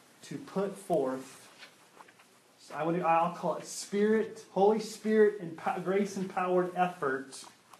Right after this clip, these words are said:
to grow. Will you grow in Christ by osmosis? You wish, right? I'm gonna go to bed, put the Bible on my head, sleep for twelve hours and wake up, and I'm gonna have all this knowledge 'cause it's just gonna soak in.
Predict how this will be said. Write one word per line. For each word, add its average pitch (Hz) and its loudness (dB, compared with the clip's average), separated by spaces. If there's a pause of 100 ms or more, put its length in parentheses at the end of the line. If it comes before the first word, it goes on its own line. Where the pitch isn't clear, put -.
(220)
to - -6
grow. 139 -2 (1160)
Will 202 6
you 226 -2
grow 196 2
in 202 0
Christ 165 -2
by 147 -2
osmosis? 135 -8 (1900)
You 143 -8
wish, 143 -6
right? 123 -6 (1000)
I'm 143 -6
gonna 160 0
go 196 4
to 240 4
bed, 208 6 (600)
put 202 0
the 220 4
Bible 214 4
on 226 4
my 240 2
head, 202 4 (640)
sleep 202 -2
for 220 -2
twelve 220 2
hours 202 4
and 170 -4
wake 190 2
up, 190 6
and 156 -2
I'm 180 -2
gonna 175 -6
have 165 -2
all 160 2
this 156 -4
knowledge 147 0
'cause 127 -6
it's 127 -10
just 139 -10
gonna 139 -6
soak 131 -8
in. 117 -10